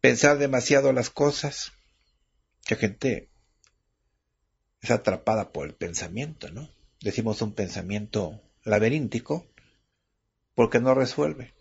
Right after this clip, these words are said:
no llega a ningún punto, no sale de ahí. Simplemente es pensar por pensar y, bueno, se le va el día, se le va la noche, se le van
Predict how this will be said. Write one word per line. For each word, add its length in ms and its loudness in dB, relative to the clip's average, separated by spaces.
no 80 0
llega 180 2
a 40 0
ningún 420 -6
punto, 360 -10
no 140 -4
sale 300 -2
de 100 -8
ahí. 240 -8
Simplemente 580 2
es 100 -4
pensar 420 0
por 220 -2
pensar 500 -2
y, 180 -8
bueno, 320 -10
se 160 -8
le 120 -6
va 120 0
el 140 -2
día, 240 -4
se 120 -8
le 120 -4
va 100 -2
la 140 -2
noche, 400 -6
se 120 -6
le 100 -6
van 300 -6